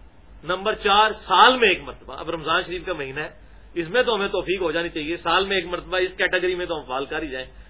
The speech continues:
کہ سال میں ایک دفعہ، یا رمضان کے ہر جمعے میں پڑھ لیں، سال میں ایک دفعہ۔ نہیں تو کہا کہ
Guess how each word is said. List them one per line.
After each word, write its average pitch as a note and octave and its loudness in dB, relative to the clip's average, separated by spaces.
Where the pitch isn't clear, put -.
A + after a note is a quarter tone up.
کہ E3 -8
سال G3 8
میں G3+ 2
ایک E3+ -2
دفعہ، D#3+ -4
یا G3 0
رمضان F3 0
کے G3+ 0
ہر D#3 2
جمعے E3 -2
میں A3 0
پڑھ E3+ 0
لیں، C#3 -6
سال A3+ 10
میں F#3 0
ایک - -6
دفعہ۔ A2 -10
نہیں F3 -2
تو G3 0
کہا F#3 2
کہ F3+ -6